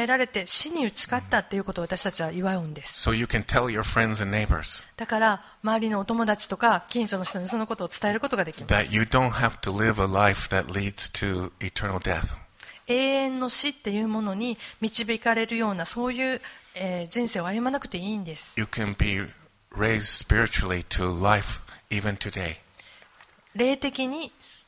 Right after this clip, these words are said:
Speaker 1: 蘇らせられる、そういうことを私たちが体験することができます。
Speaker 2: We can experience the resurrection power of Jesus in our own life.
Speaker 1: 私たちの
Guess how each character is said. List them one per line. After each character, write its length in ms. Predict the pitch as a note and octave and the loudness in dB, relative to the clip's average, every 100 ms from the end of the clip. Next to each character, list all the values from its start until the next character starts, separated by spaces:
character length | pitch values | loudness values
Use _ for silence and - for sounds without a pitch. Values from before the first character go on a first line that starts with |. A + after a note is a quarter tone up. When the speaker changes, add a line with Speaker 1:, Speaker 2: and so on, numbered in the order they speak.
| G3+ | 0
Speaker 1:
蘇 80 | G3+ G#3 | 2 4
ら 360 | G#3 G#3 G3+ G3+ | 4 4 4 4
せ 140 | - | 2
ら 80 | G#3+ | 2
れ 140 | G3+ F#3+ | 4 2
る、 180 | F#3+ - | -2 -6
そ 260 | - - A#3+ | -4 0 0
う 60 | |
い 60 | B3 | -2
う 40 | |
こ 120 | A#3+ | -4
と 100 | - | -6
を 20 | - | -6
私 220 | E3+ - | -6 -6
た 100 | F3 | -6
ち 80 | D#3 | -8
が 80 | |
体 220 | - F#3 F3+ | -6 -8 -6
験 160 | F#3 | -6
す 100 | - | -6
る 60 | F3 | -6
こ 100 | E3 | -10
と 80 | D3+ | -12
が 80 | |
で 80 | D3 | -16
き 140 | D3+ C#3+ | -16 -16
ま 120 | - | -10
す。 200 | - - - - - _ _ | -10 -10 -16 -20 -20 _ _
Speaker 2:
We 140 | - G#2 | -8 -8
can 500 | - G2+ F2+ D#2+ F2 - _ - _ _ _ _ _ _ _ _ _ | -4 -2 -2 -4 -10 -16 _ -20 _ _ _ _ _ _ _ _ _
experience 760 | - - - - G2+ F#2+ F2 - | -8 -4 -2 4 6 6 0 -2
the 160 | F2 E2+ G2 | -4 0 2
resurrection 1000 | G#2+ - G#2+ G#2+ G#2+ - - G#2+ G#2 G#2 | 2 2 -2 0 -2 -4 -6 -6 -8 -8
power 460 | - G2+ F#2 F2 E2 F#2 | -4 -2 -2 -4 -6 -8
of 140 | E2+ | -8
Jesus 640 | - F#2 F2 F2+ D#2+ - - | -6 -6 -6 -6 -6 -8 -10
in 160 | F#2 F#2 | -10 -6
our 160 | F2+ - | -6 -6
own 240 | G2 F#2+ | -10 -8
life. 240 | F#2 F#2 F#2 - - - | -8 -8 -10 -14 -14 -12
Speaker 1:
私 320 | G#3 B3 - | -4 0 0
た 120 | G#3+ | -2
ち 160 | - A3+ | -4 -2
の 240 | C#4 C#4+ | -2 -4